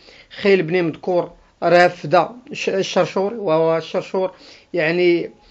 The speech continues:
نوع من المدفعية والسلاح الثقيل يقذف به عدد كبير من،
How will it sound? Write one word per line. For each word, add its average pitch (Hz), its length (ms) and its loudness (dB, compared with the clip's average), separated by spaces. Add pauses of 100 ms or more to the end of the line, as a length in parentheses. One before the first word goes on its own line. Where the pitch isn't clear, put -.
(280)
نوع 175 280 0
من 180 200 0
المدفعية 175 600 0
والسلاح 165 540 -4
الثقيل 196 440 -2 (360)
يقذف 180 680 0 (240)
به 165 300 0
عدد 170 420 -2
كبير 165 340 -2
من، 160 400 0